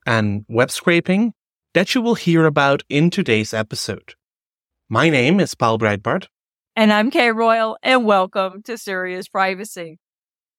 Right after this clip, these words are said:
Speaker 2: It is quite the week this week, Paul. I think you and I are lamenting that we don't have huge privacy news, but <laughs> everything else seems to be discombobulated this week. So
Speaker 1: Well, I mean,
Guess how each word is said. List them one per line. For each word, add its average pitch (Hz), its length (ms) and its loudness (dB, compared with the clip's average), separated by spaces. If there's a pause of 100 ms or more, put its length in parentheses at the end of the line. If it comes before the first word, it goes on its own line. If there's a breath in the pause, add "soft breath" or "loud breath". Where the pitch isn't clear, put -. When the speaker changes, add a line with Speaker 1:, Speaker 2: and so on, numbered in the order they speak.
Speaker 2:
It 254 180 2
is 208 460 2 (360)
quite 311 640 2
the 285 140 0
week 277 380 -4
this 254 260 0
week, 240 300 0
Paul. 226 580 2
I 202 160 -4
think 240 300 -12
you 240 160 -6
and 240 100 -4
I 233 160 0
are 220 120 -6
lamenting 220 680 -6
that 208 200 -4
we 214 140 -10
don't 220 320 -2
have 208 460 -2 (580)
huge 311 480 2
privacy 302 640 -2 (100)
news, 349 420 -2
but 302 140 0
<laughs> - 0 -
everything 330 540 0 (120)
else 269 220 4
seems - 360 -2
to 262 100 -2
be 240 160 2
discombobulated 202 1080 -2 (880)
this 269 220 2
week. 240 300 0
So - 160 2
Speaker 1:
Well, 302 100 4
I 208 40 4
mean, 214 260 4